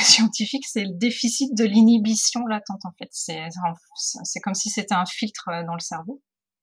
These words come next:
Et, euh, donc, chez les hypersensibles, on n'a pas ce filtre-là. Donc, euh, toutes les informations sont traitées, euh, au même niveau et par le même, euh, dans le même ordre de pertinence, ce qui fait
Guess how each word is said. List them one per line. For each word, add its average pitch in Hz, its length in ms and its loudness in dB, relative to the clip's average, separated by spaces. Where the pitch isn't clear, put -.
Et, 175 120 0
euh, 165 400 0
donc, 202 200 -4
chez - 180 2
les 185 180 -2
hypersensibles, 185 680 -2
on 190 120 -2
n'a 185 180 -2
pas 214 180 0
ce 214 160 -8
filtre-là. - 600 -8
Donc, 165 220 -12
euh, 160 240 -8
toutes 269 200 -2
les 233 120 0
informations 214 600 2
sont 220 200 0
traitées, 214 600 -4
euh, 165 100 -6
au 185 100 -4
même 214 200 8
niveau 208 420 4
et 175 100 -8
par 165 180 4
le 170 60 -4
même, 190 300 0
euh, 175 280 -6
dans 165 100 -2
le 170 80 -4
même 190 240 0
ordre 170 400 -6
de - 60 -18
pertinence, - 800 -4
ce - 40 -14
qui - 140 -14
fait 196 180 -8